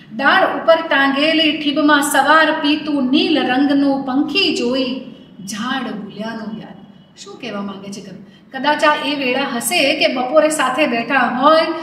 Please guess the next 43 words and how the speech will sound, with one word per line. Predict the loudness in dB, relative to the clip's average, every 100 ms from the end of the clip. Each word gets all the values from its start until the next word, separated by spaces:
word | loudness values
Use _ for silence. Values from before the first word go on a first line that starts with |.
| -10 -4
ને |
એમને | -2 2 2
એમ | 2
બેસવામાં | 2 0 2 2 2
ને | 0
બેસવામાં, | -2 -4 -2 0 0 -2 -2
પ્રેમભરી | -2 0 0 -2
વાતો | -2 -2 -2
કરવામાં | -2 -2 0 0 0 0
રાત | 2 0 0
વીતી | -4 -4 -4
ગઈ | -2 -4
હોય | 0 2 2
અને | 0 -8 -10 -6 -6
એમાં | -4 -6 -4
ને | -4
એમાં | -4 -6
સવાર | -6 -4 -4 -4
પણ | -6 -8
પડી | -8 -10
ગઈ | -12
હોય. | -14 -16 -18 -20 -20 -20
અને | -20 -18 -18
એટલે | -14 -10 -10 -10 -16 -16
આ | -14
સવારનું | -8 -4 -2 -2 -6
ચિત્ર | -10 -12 -10
પણ | -8 -8
કવિએ | -8 -6 -4 -4 -8 -16 -20 -20
આપ્યું | -18 -16
છે. | -12
આ | -12
ખોવાઈ | -10 -6 -2 -2
જવાનું | -2 -4 -6 -8
ગીત | -10 -12
છે, | -16 -12
પ્રેમમાં | -6 -4 -2 -4
ખોવાઈ | -8 -8 -8
જવાનું. | -10 -10 -12 -12
અંતિમ | -6 -4 -4 -4 -4
પંક્તિમાં | -4 -2 -2 -2
કહે | -4 -6
છે, | -4 -6 -8 -14